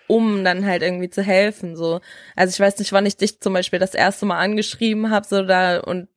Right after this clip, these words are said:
äh, zwischen dem, wo es dann online ging, vergingen ja Monate, so, ne? Also das ist halt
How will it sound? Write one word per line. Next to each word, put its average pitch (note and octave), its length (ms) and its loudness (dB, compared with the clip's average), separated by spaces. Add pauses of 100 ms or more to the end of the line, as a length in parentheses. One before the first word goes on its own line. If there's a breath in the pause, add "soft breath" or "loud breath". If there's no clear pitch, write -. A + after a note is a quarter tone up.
äh, F3+ 320 2
zwischen G3 360 -4
dem, F#3+ 240 0
wo F3+ 100 0
es F3+ 140 -4
dann F3 220 -2
online F#3+ 440 2
ging, G3 260 -2 (280 loud breath)
vergingen G3+ 480 2
ja F3 120 0
Monate, F3+ 640 2
so, E3+ 220 0
ne? G3 260 4
Also F3 300 2
das F3 340 -6
ist - 80 -20
halt F3+ 340 0